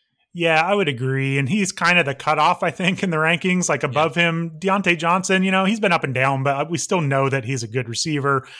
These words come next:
Speaker 1: Uh, D J Chark has shown some things lately. Like, Drake London's kinda where you start thinking about benching him, I think. So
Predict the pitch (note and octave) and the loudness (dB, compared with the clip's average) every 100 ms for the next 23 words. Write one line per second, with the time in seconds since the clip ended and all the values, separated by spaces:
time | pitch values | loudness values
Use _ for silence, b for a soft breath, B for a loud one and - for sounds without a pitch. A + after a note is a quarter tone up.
0 | B - C3 B2+ B2+ A#2+ D3+ D3 C3 - | B -4 0 2 0 -2 -2 -2 -2 0
1 | C#3 C#3+ D3 C3+ D3+ D3 C3 C#3 D3 C#3+ | 0 0 0 -2 0 -2 -4 -4 -2 -2
2 | C3+ D3 C#3+ C#3+ C#3+ C#3 C#3+ - B B | -2 -2 0 0 0 0 -2 -6 B B
3 | - F#3 F3+ E3 D#3+ D#3 C3 - D#3 D3 | -2 -2 -2 -2 0 0 -2 0 2 2
4 | C#3+ C#3+ C#3 C3+ - C#3+ C3+ - _ _ | 2 2 2 0 -2 -2 -2 -6 _ _
5 | - D3 C#3 C#3+ C3 B2+ A2 B2 - C3+ | -2 -2 0 0 0 0 -2 -6 -6 -4
6 | C#3 C#3 D3 C#3 B2+ - C3+ | -4 -4 -4 -6 -6 -4 -4